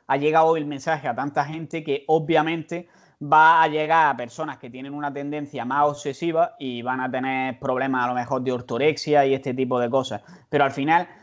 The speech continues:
ha hecho que mucha gente que se creía que a lo mejor porque un producto te ponga bajo en grasa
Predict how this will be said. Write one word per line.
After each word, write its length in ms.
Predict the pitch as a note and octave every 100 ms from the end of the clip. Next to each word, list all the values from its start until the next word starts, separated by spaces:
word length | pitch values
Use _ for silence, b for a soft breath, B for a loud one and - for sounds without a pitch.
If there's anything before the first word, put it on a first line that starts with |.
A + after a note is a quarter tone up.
| B B
ha 200 | E3 F3+
hecho 340 | F#3+ F#3+ F#3+
que 160 | D#3+ D3
mucha 440 | C#3+ F3 F#3 F#3+ E3+
gente 400 | F#3+ F3 - G#2
que 120 | A2+
se 180 | A#2+ A#2
creía 540 | A2+ B2+ D#3 A2+ G2 b b b
que 180 | - C#3
a 80 | B2+
lo 80 | B2+
mejor 260 | B2+ D#3+
porque 300 | - B2 A#2+
un 100 | C3+
producto 460 | D3+ D3+ D#3+ D#3+ C3+
te 120 | A#2
ponga 320 | A2+ C#3+ B2+
bajo 280 | G#2+ C#3+ -
en 100 | C3
grasa 460 | C3 D3+ - G#2